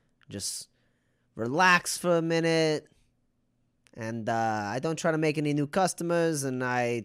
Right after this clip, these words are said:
tell anyone who comes by to come back later tonight." Gi-, gives you a few hours to,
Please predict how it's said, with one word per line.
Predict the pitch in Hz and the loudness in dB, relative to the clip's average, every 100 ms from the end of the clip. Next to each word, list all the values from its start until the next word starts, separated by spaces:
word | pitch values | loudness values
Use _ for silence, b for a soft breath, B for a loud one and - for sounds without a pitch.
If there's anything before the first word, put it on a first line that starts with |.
| - | -2
tell | 175 165 | 0 0
anyone | 156 151 143 | 0 0 0
who | 135 | 0
comes | 139 127 113 | -2 -2 -2
by | 117 113 110 | -2 0 0
to | 107 | -2
come | 101 135 117 | -6 -6 -4
back | 110 101 - | -4 -4 -6
later | 110 104 90 | -6 -6 -8
tonight." | - 92 62 - _ _ _ _ _ _ _ _ _ _ | -10 -12 -14 -20 _ _ _ _ _ _ _ _ _ _
Gi-, | 165 180 170 165 175 156 104 - _ - | -2 2 4 4 0 -6 -12 -20 _ 0
gives | 196 143 | 2 2
you | 143 | 0
a | |
few | 131 147 131 | 0 2 4
hours | 120 117 117 | 4 2 -2
to, | - 123 117 | -4 -4 -4